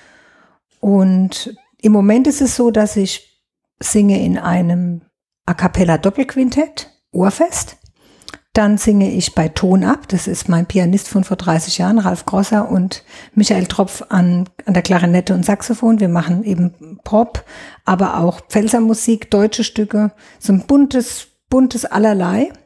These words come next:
Sehr schön. Und ich bin die Sängerin der New Brass Big Band in Musbach. <laughs>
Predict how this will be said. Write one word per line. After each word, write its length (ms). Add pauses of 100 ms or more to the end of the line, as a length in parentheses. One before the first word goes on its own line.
(880)
Sehr 240
schön. 360
Und 380
ich 160
bin 300 (640)
die 80
Sängerin 520
der 500 (460)
New 240
Brass 400
Big 280
Band 240
in 120
Musbach. 640 (460)
<laughs> 60